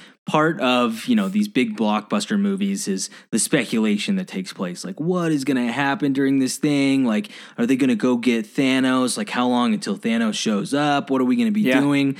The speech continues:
Speaker 1: And I knew that there were gonna be elements of time travel. I think all of us did. And I think you could kind of guess the plot a little bit.
Speaker 2: A
Speaker 1: But
Speaker 2: little bit,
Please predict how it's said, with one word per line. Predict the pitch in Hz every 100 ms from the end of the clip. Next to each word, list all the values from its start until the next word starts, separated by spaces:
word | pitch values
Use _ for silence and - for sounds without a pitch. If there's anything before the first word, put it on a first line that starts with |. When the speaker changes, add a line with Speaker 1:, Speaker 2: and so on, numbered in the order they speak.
| - - -
Speaker 1:
And | 131 123 123
I | - 214
knew | 277 247
that | 202
there | 160
were | 147
gonna | 143
be | 131
elements | 120 127 127 120
of | -
time | - 127 135
travel. | 131 135 131 123
I |
think | 117 120 -
all | 110 131
of | 131
us | 135 -
did. | 131 131 127 117 - - -
And | 117
I | 117
think | 117 156 156
you |
could | - 117
kind | - 131
of | 113 -
guess | 117 117 -
the | 98
plot | - 107 117 127 -
a | 123
little | 117 143
bit. | 151 165 185 - - -
Speaker 2:
A | -
Speaker 1:
But | 240
Speaker 2:
little | 220 143
bit, | 110 101